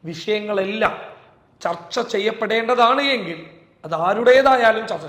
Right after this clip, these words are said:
ചെയ്യപ്പെടും. അവിടെ ഇന്ന വ്യക്തിയെന്നോ ഇന്ന ആളാണെന്നോ ഞാൻ ഇന്നേ വരെ നോക്കിയിട്ടില്ല. അത് ഞാൻ വിശ്വസിക്കുന്ന എൻ്റെ മതവിഭാഗത്തിൽപ്പെട്ട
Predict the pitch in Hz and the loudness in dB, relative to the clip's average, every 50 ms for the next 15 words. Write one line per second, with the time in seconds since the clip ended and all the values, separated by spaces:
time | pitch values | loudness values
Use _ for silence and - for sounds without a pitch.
0 | 127 123 107 - - - _ _ _ _ _ _ _ _ _ _ _ _ _ _ | -16 -18 -20 -20 -20 -20 _ _ _ _ _ _ _ _ _ _ _ _ _ _
1 | _ _ _ _ _ _ _ _ _ _ _ - 139 151 170 196 196 214 - - | _ _ _ _ _ _ _ _ _ _ _ -6 -4 -2 -2 0 0 -2 -2 -4
2 | - - - - 190 196 208 233 262 254 240 208 - - 240 220 208 196 190 196 | -6 -12 -14 -12 -12 -10 -6 -2 0 0 0 0 -2 -4 -4 -4 -4 -4 -4 -6
3 | 202 196 196 208 185 190 220 226 190 175 180 185 185 180 180 180 175 170 170 170 | -6 -6 -8 -10 -10 -6 -4 -2 -2 -2 -2 -2 -2 -4 -4 -6 -6 -6 -8 -8
4 | 170 - - 156 156 165 165 165 165 175 170 156 151 147 143 135 123 - - 123 | -8 -12 -12 -10 -10 -8 -8 -10 -10 -10 -10 -10 -10 -14 -14 -16 -18 -20 -20 -20
5 | 120 - 101 101 _ _ _ _ _ _ _ _ _ _ _ _ _ _ _ _ | -20 -20 -20 -20 _ _ _ _ _ _ _ _ _ _ _ _ _ _ _ _
6 | - 151 160 175 202 220 240 233 - - - - - - _ _ _ _ - 156 | -4 -2 -2 0 0 -2 -2 -4 -6 -12 -16 -18 -20 -20 _ _ _ _ -6 -2
7 | 160 180 214 240 233 220 - - 247 233 233 233 - - 226 214 220 233 240 247 | 0 0 0 0 -2 -6 -4 -2 -2 -2 -2 -4 -8 -10 -10 -6 -4 -2 -2 -2
8 | - - 185 170 185 208 214 233 226 214 214 202 220 214 220 214 196 214 214 208 | -4 -6 -6 -6 -6 -4 -2 -2 -2 0 -2 -2 -4 -6 -4 0 2 2 2 2
9 | 220 220 214 208 185 214 208 - | 0 -2 -4 -4 -4 -6 -4 -2